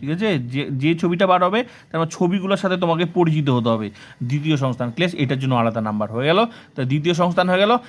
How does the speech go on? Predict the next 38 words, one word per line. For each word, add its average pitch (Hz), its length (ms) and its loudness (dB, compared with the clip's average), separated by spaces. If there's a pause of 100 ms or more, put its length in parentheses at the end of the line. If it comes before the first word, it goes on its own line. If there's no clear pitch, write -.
(180)
এবার 202 260 4
কি? 247 240 -2
এটা 175 180 -6
কিন্তু 185 180 -6
দোষ 156 380 -2
নেই, 143 240 0
এই 131 120 -2
জন্য 147 160 0
এটা 143 100 0
বৈধ 131 300 0
মূর্তি। 117 380 -2 (320)
তাহলে 170 200 4
এবার 190 340 2
হয় 196 80 4
আমাদেরকে 185 360 -2
কী 190 100 -8
করতে 208 220 -4
হবে? 202 80 -4
এবার 165 240 0
আমাদেরকে 165 260 -2
করতে 160 140 -2
হবে 123 100 -4
বিচার, 127 400 -2
মানে 131 260 -4
এটা 156 260 2
হয়ে 160 160 2
গেল 170 120 -2
সঠিক, 170 300 -2
এটা 156 180 0
হয়ে 160 80 0
গেল। 170 120 -2
এবার 175 160 -2
বিচারটা 175 520 2
তাহলে 240 180 0
কীভাবে? 233 340 2
সংস্থান 196 380 -2
তো 202 80 -4
শিখালাম। 202 420 0